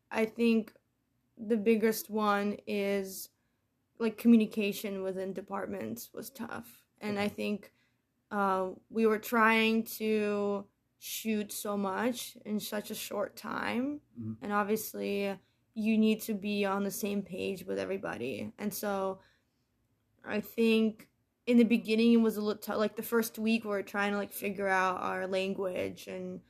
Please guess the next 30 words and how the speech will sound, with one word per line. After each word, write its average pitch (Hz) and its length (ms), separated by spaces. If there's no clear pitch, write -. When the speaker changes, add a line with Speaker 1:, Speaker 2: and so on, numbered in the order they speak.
Speaker 1:
me 208 180
telling, 190 500
like, 190 220
my 190 140
gaffer 190 440
being 190 200
like, 185 240
"Okay, 233 160
you 226 220
need 247 220
to 226 240
also 202 600
check - 520
the - 80
stop - 420
for 180 140
me 170 160
as - 160
well." 220 540
And 214 120
then 208 180
talking 202 280
to 202 60
my 202 120
first 190 320
A 104 80
C 202 380
and 190 80
asking 196 380
them 196 320